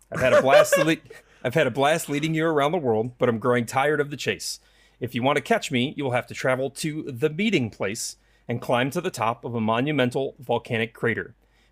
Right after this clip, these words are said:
Speaker 1: Because of covid nineteen restrictions, there shouldn't be too many Haloe, so I should have the pillboxes to myself. Signed, Carmen."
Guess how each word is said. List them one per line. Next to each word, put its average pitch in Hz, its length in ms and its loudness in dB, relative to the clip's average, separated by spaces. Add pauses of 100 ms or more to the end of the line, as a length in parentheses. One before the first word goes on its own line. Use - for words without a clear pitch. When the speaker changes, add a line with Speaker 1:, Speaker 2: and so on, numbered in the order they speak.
Speaker 1:
Because 127 260 0
of 117 100 -4
covid 147 300 2
nineteen 147 420 -2
restrictions, 123 680 -6
there 107 140 -6
shouldn't 190 360 -4
be 165 220 -8
too 175 260 -6
many 156 280 -4
Haloe, 127 520 0 (460)
so 113 240 0
I 127 120 4
should 127 200 -4
have 127 220 0
the 117 80 -2
pillboxes 180 800 -2 (120)
to 143 200 -4
myself. 135 600 -4 (160)
Signed, 165 640 -2 (120)
Carmen." 107 540 -2